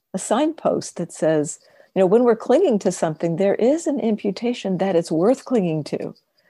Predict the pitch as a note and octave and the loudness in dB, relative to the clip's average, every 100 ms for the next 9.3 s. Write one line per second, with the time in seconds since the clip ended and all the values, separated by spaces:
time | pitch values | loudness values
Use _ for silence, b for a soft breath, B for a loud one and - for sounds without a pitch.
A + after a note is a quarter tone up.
0 | b b - F#3 F#3+ - G#3 F#3+ - G3 | b b -2 0 0 0 2 2 4 2
1 | - A#3 A3 A#3+ G3+ F3 F#3+ F#3 E3+ G3 | 2 -2 0 0 2 2 -2 -4 0 0
2 | F#3+ A#3 C#4+ A3 F#3 D#3+ D#3+ D3+ D3 E3 | 0 2 2 4 4 4 4 2 0 -4
3 | - F3 E3+ E3 - D#3 D#3+ _ _ _ | -4 -4 -2 -4 -4 -6 -6 _ _ _
4 | _ _ _ - _ _ _ _ _ - | _ _ _ -20 _ _ _ _ _ -20
5 | - _ _ _ _ - A#3+ D4+ C4+ F3+ | -20 _ _ _ _ 2 4 6 4 4
6 | F#3+ F#3 F#3 E3+ - - - - - A3+ | 4 4 4 2 -2 -16 -18 -14 -4 -2
7 | - F#3+ - D3 C#3+ E3+ C#3+ E3 - - | 0 -4 -2 -2 0 -2 -2 -4 -6 -2
8 | D#3+ D3 F3+ D3+ D#3 D3+ D#3+ - D3 - | -2 0 0 2 2 0 -4 -4 -2 -2
9 | C3+ - | -6 -8